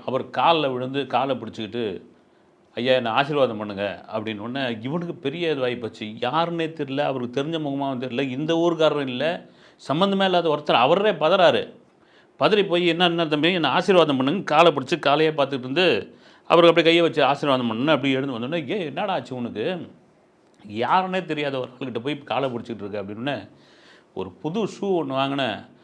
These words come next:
அந்த ஷூ காணாம போயிடுச்சு. ஒரு போட்டுன்னு வரது பார்த்தா என் ஷூ மாதிரியே இருந்தது, அதனால போய் கிட்ட போய் பார்க்கறதுக்காக இதை பண்ணண்டான்னு" சொல்லி, இப்படி ஒரு கதை ஒண்ணு இருக்குது. இது காரணம் என்னன்னா, இந்த ரெண்டு நாளா சோஷியல் மீடியாவுல த்ரிஷா வந்து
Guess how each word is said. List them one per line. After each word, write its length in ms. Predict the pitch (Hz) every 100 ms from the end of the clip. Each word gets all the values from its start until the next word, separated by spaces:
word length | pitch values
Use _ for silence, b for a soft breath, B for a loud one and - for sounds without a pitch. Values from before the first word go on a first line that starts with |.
| b _ -
அந்த 200 | 110 -
ஷூ 40 | 190
காணாம 520 | 196 170 143 156 135
போயிடுச்சு. 500 | 127 120 135 110 85
ஒரு 180 | 110 110
போட்டுன்னு 280 | 170 202 185
வரது 260 | 151 135 123
பார்த்தா 300 | 123 160 143
என் 160 | 139
ஷூ 200 | 139 147
மாதிரியே 260 | 143 139 139
இருந்தது, 560 | 127 117 117 87 82 B B B _
அதனால 340 | 101 123 151
போய் 320 | 143 151 110
கிட்ட 300 | - 160 -
போய் 140 | 180 143
பார்க்கறதுக்காக 580 | 120 123 131 110 110 135
இதை 120 | 107
பண்ணண்டான்னு" 460 | - 123 123 110
சொல்லி, 420 | 101 98 95 143 151 B B B B B - - - 135 B B
இப்படி 220 | 135 127 135
ஒரு 140 | 127
கதை 260 | - 143 180
ஒண்ணு 260 | 156 143
இருக்குது. 240 | 120 120 127
இது 160 | 120
காரணம் 460 | 120 135 151 143 127
என்னன்னா, 540 | 117 131 117 120 139 - b b _
இந்த 180 | 110
ரெண்டு 300 | 110 156 185
நாளா 320 | 170 156 170 151
சோஷியல் 420 | 156 156 156 131
மீடியாவுல 580 | 120 107 101 104 131 - _ _ _ _ _ _ _ _ _
த்ரிஷா 360 | 151 151 190 151
வந்து 500 | 117 120 120 95